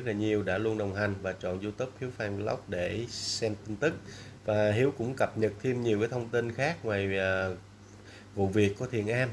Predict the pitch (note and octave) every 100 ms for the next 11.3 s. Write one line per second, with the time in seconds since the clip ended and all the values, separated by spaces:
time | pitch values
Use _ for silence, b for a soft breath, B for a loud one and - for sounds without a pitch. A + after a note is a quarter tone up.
0 | A#2+ A#2 A2 G2+ G2+ A2 A2 A2 A2 G#2
1 | G2 F#2+ F#2 F2+ F2+ F#2 F#2 G#2 A2+ A2+
2 | G2+ G2+ A#2+ G#2 A2+ A2+ A2+ A#2+ G#2 F#2+
3 | G2 B B - G2 F#2+ G#2 C#3+ C#3 B2
4 | A2+ G2 A2+ A2 F#2+ F#2+ G2 F#2 A#2+ B2
5 | A2+ G2+ F#2 G2+ G#2+ F2+ F2+ A2 A2+ C3
6 | A#2 F#2 - B B - - A2 A2 G#2+
7 | F#2+ F#2 A2+ A#2+ A2 A#2+ A2 F2+ F2+ G#2+
8 | A2 G2+ G#2+ A2+ G#2 - B B B -
9 | A#2 G#2 G#2 G2+ A2+ A2 G2+ G2+ A#2 C3
10 | C3 A#2+ A2 A2 G#2+ G#2 - F#2+ G2 G2+
11 | A2 A2